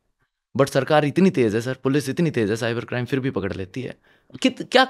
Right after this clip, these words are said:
आप, आप दस लाख का, पन्द्रह लाख का, बीस लाख का कोई सॉफ्टवेयर ले आए,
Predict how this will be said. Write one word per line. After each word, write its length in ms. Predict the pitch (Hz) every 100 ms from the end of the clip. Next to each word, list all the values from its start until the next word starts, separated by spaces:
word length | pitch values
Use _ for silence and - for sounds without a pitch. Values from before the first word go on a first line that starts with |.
| -
आप, 280 | 196 - -
आप 300 | 185 185 - 143
दस 200 | 175 165
लाख 180 | 143
का, 140 | - 110
पन्द्रह 260 | 143 135
लाख 160 | 127 98
का, 120 | 113
बीस 260 | 110 147 -
लाख 140 | 113
का 100 | 117
कोई 120 | 113
सॉफ्टवेयर 400 | 104 107 - 110
ले 120 | 95 87
आए, 160 | -